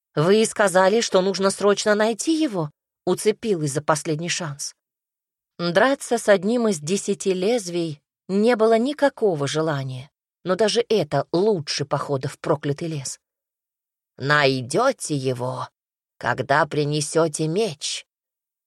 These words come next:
Без него вам будет сложно победить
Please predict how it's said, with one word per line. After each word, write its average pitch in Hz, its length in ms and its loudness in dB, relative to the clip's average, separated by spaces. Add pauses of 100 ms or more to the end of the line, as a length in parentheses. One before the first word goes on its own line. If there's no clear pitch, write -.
(120)
Без 220 240 -4
него 226 400 0
вам 202 260 2
будет 214 360 -4
сложно 190 600 -4
победить 143 800 -4